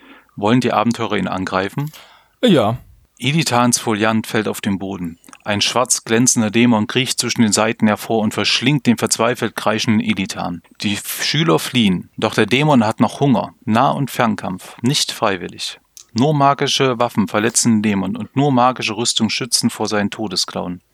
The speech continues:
Speaker 2: Alle meiner Helden haben magische Waffen. Ich komme auf achtundvierzig.
Speaker 1: Oh, ja, dann, äh, mit zweiundzwanzig. Ist er wohl tot?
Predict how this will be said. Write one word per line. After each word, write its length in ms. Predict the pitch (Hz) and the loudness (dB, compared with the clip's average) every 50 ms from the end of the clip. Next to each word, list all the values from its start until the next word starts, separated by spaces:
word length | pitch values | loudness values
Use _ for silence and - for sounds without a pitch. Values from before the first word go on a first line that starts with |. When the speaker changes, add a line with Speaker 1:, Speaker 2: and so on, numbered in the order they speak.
| _ | _
Speaker 2:
Alle 300 | - 139 160 190 196 180 - | 0 2 4 4 4 2 2
meiner 440 | 147 143 139 143 143 135 135 123 113 | 4 4 6 6 6 6 4 2 0
Helden 340 | 113 127 143 147 151 160 156 | 0 0 2 2 4 2 2
haben 240 | 147 139 135 143 143 | 4 4 4 6 6
magische 340 | 139 131 135 139 131 139 123 | 6 6 4 4 2 0 2
Waffen. 300 | 131 123 - - 214 247 _ _ - - - | 0 0 2 0 -4 -4 _ _ -18 -10 -10
Ich 120 | 156 - | -6 0
komme 120 | - 165 | 0 2
auf 60 | 147 123 | 2 2
achtundvierzig. 640 | 156 - - 151 - 151 139 - - 120 113 - _ - - | 2 2 2 2 2 2 0 0 -2 -6 -8 -10 _ -20 -14
Speaker 1:
Oh, 220 | - 107 98 92 87 85 - | -10 -8 -8 -8 -10 -8 -4
ja, 220 | 104 98 95 92 92 - _ - | -4 -2 -2 -2 -4 -8 _ -10
dann, 380 | - 104 101 104 104 104 107 117 | -6 -4 -2 -2 -2 -2 -4 -4
äh, 380 | - 110 110 107 104 104 104 101 _ _ _ _ - | -4 -4 -4 -4 -4 -6 -6 -10 _ _ _ _ -8
mit 180 | - 110 107 107 _ _ _ _ _ _ _ _ _ | -4 -4 -4 -6 _ _ _ _ _ _ _ _ _
zweiundzwanzig. 880 | - - - - 107 104 107 - - 101 101 101 - 104 95 - - - - _ _ _ _ - | -8 -4 0 2 2 2 2 0 0 0 -2 -2 -2 -2 -4 -4 -6 -6 -12 _ _ _ _ -4
Ist 160 | - - - | 0 0 2
er 120 | 151 135 123 | 2 2 2
wohl 160 | 127 - - | 2 0 0
tot? 600 | - - - 123 113 107 98 - - - - | -2 0 2 2 4 4 2 2 -2 -4 -4